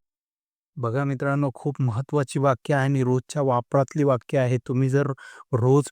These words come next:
पाच, दहा, पंधरा, वीस मिनिटे जर हा व्हिडिओ बघितला, तर तुमची इंग्लिश नक्कीच सुधारणार आहे. मी गॅरंटी देऊन सांगतो आहे तुम्हाला. फक्त चॅनलला सबस्क्राईब करा, लाईक करा आणि रोज माझ्यासाठी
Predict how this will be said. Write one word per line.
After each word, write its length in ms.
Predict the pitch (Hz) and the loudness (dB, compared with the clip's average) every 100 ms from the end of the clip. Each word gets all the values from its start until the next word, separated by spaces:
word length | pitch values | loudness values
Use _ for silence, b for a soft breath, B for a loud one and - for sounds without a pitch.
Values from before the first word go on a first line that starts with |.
| - | 0
पाच, 360 | 127 135 135 | 4 4 2
दहा, 260 | 127 123 135 135 | 2 2 2 -2
पंधरा, 340 | 135 127 131 135 | -2 0 2 2
वीस 260 | 131 127 139 | 0 -2 -2
मिनिटे 360 | 131 120 139 | -2 0 -2
जर 120 | 127 | 0
हा 200 | 127 113 | -2 -2
व्हिडिओ 360 | 120 127 131 131 | -2 0 2 2
बघितला, 640 | 120 123 123 131 139 123 - B B B - | 2 0 0 -2 0 -2 -4 B B B -2
तर 120 | 139 | -2
तुमची 380 | - 139 127 175 - | 0 -2 -2 -10 0
इंग्लिश 480 | 156 151 160 165 - | 4 6 8 6 4
नक्कीच 340 | 147 - 135 | -2 -2 -6
सुधारणार 500 | - 131 131 123 127 | -4 -2 0 0 0
आहे. 280 | 131 120 135 | 0 0 0
मी 160 | 127 131 | 0 0
गॅरंटी 720 | 120 123 127 131 127 135 151 - _ _ _ - | 0 0 0 -2 -2 -2 -4 -8 _ _ _ -2
देऊन 260 | 127 131 131 | 2 2 0
सांगतो 440 | - 117 113 131 | -2 -2 -2 -2
आहे 180 | 113 107 | -2 -4
तुम्हाला. 420 | 117 107 104 107 B B B B - | -4 -4 -4 -6 B B B B -4
फक्त 300 | 131 _ 180 180 208 - | -4 _ 0 0 -2 -2
चॅनलला 360 | 135 143 147 156 | 2 4 4 2
सबस्क्राईब 540 | - 147 - - 151 - | -2 -6 -6 -4 -4 0
करा, 160 | 151 | 0
लाईक 260 | 151 143 143 - | 2 0 -2 -2
करा 220 | 147 147 | 0 2
आणि 180 | 147 143 | 2 2
रोज 440 | 139 156 151 - b b b _ 131 | 2 2 0 -8 b b b _ -2
माझ्यासाठी 520 | 131 139 143 135 | 0 0 0 -2